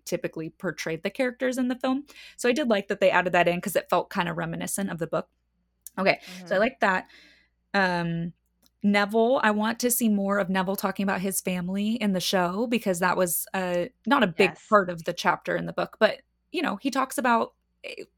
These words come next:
Speaker 1: how he wasn't mag-, his family thought that he wasn't magical, and it took him a long time to express that finally, and, eh,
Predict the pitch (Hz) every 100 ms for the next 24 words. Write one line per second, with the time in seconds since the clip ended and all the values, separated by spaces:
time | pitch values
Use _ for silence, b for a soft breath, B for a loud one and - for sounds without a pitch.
0 | _ - - 254 247 240 240 226 - 185
1 | 220 233 233 208 226 233 233 247 240 233
2 | 233 226 240 214 208 202 185 190 202 -
3 | 180 180 214 202 185 190 175 165 196 175
4 | 180 208 302 _ B B B B - 220
5 | 190 180 175 _ _ _ _ _ 196 -
6 | 190 175 - 208 - 220 226 233 247 269
7 | 196 185 175 170 170 _ - -